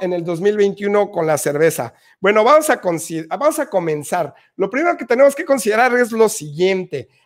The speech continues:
A diferencia de hace un año, que nosotros pensábamos que el dos mil veinte podría ser un gran año, y para mucha gente creo que lo fue. Sin embargo, bueno, pues, hubo muchas sorpresas,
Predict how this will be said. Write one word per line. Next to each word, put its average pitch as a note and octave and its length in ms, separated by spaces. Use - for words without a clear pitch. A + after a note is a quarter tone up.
A F#3+ 140
diferencia C4+ 880
de F#3 180
hace B3 240
un G#3 140
año, G#3 460
que D#3+ 140
nosotros A3+ 400
pensábamos G#3 600
que F3 120
el D#3+ 120
dos E3 200
mil G3 120
veinte G3+ 300
podría G3 480
ser G#3+ 160
un G#3 100
gran G3 260
año, G3+ 200
y B3+ 40
para G#3+ 140
mucha C4 240
gente A#3+ 540
creo G#3 280
que F#3+ 140
lo C#3+ 180
fue. F#3 400
Sin F#3 260
embargo, A#3+ 680
bueno, G#3 280
pues, F3+ 300
hubo A#3+ 240
muchas B3 360
sorpresas, G#3+ 1000